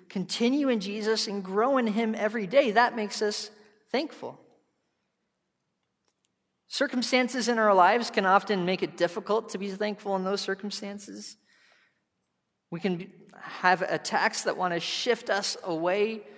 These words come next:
from Christ, away from the truth that we find in God's word, away from the foundation that we have. And while we're not called to be thankful for everything we face, we're called to be thankful in everything we face.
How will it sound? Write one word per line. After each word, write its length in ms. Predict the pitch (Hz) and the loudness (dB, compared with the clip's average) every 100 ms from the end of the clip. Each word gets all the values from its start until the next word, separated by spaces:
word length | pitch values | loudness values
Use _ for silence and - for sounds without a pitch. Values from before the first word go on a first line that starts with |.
| - - | -20 -14
from 440 | - 214 208 202 - - - | 0 0 2 -2 -10 -20 -20
Christ, 680 | - 196 165 220 - - - - | -6 0 0 -2 -8 -12 -12 -6
away 360 | 156 170 233 | -2 2 0
from 220 | 220 220 | 0 -2
the 80 | 208 | -2
truth 400 | 208 - 240 214 | -4 -4 -4 -4
that 100 | - | -4
we 80 | 196 | -6
find 280 | 190 196 202 | -6 -6 -4
in 60 | |
God's 380 | 190 196 202 190 | -4 -2 -2 -6
word, 220 | 190 214 | -6 -2
away 300 | 185 160 208 | -2 0 0
from 200 | 240 226 | 0 -4
the 80 | 220 | -4
foundation 600 | 214 233 214 220 220 254 | -2 -2 0 -2 -4 -8
that 140 | 214 - | -10 -8
we 120 | 190 | -8
have. 320 | 175 190 214 - _ _ _ _ _ _ _ _ _ _ _ _ - - | -6 -8 -10 -18 _ _ _ _ _ _ _ _ _ _ _ _ -20 -2
And 80 | 170 | 4
while 120 | 220 | 6
we're 80 | 233 | 6
not 220 | 240 240 | 4 4
called 240 | - 247 | 2 2
to 80 | 220 | 2
be 80 | 226 | -4
thankful 960 | 226 233 220 - 220 208 202 202 - - | 0 0 -2 0 4 4 2 -4 -20 -18
for 360 | - 254 262 | 0 4 6
everything 580 | 240 196 196 190 175 160 | 6 2 0 -4 -6 -6
we 140 | 156 | -8
face, 400 | 156 - 156 151 | -10 -10 -8 -6
we're 80 | 196 | -10
called 260 | - 214 214 | -6 -4 -4
to 60 | |
be 80 | 214 | -6
thankful 480 | 214 196 196 196 185 | -4 -4 -4 -6 -4
in 220 | 190 220 | -4 -6
everything 540 | - 143 139 - 143 127 | -6 -8 -8 -12 -16 -16
we 100 | 131 | -18
face. 560 | - - 185 - - | -18 -18 -18 -20 -20